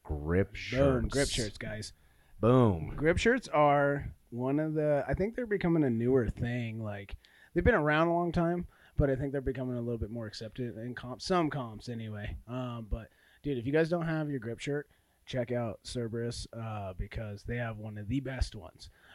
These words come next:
Speaker 2: uh, lined inside and out. I personally have one. Only used it a few times. Actually, just used it on Saturday for a competition,
Speaker 1: Mm-hmm.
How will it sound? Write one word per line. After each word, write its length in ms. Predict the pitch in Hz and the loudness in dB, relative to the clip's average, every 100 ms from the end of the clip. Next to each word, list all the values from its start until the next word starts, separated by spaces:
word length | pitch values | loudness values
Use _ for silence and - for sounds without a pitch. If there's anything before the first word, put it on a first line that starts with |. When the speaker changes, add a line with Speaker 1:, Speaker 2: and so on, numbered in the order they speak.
| - | -6
Speaker 2:
uh, 260 | 107 98 | -4 -4
lined 580 | 92 104 107 117 113 104 131 | -6 -8 -8 -8 -8 -8 -4
inside 340 | 143 127 117 | -4 -4 -6
and 100 | 107 | -8
out. 160 | 117 104 | -10 -6
I 80 | 135 | 4
personally 400 | 135 135 147 143 | 4 4 -6 -6
have 180 | 147 156 | -6 -6
one. 220 | 165 165 - _ _ | -8 -10 -16 _ _
Only 220 | 147 151 | -4 -2
used 180 | 151 139 | 0 0
it 60 | 147 | -2
a 40 | |
few 160 | 143 139 | -2 -2
times. 340 | 143 147 151 | -2 -2 -4
Actually, 260 | 135 - 131 | -6 -6 -6
just 220 | 123 127 | -8 -10
used 200 | 127 123 | -12 -10
it 80 | 120 | -10
on 140 | 120 | -10
Saturday 520 | 117 120 131 139 147 139 | -8 -6 -6 -6 -8 -8
for 80 | 127 | -8
a 40 | 127 | -6
competition, 540 | 123 - 135 143 147 | -4 -2 -2 -2 -6
Speaker 1:
Mm-hmm. 60 | 90 | -4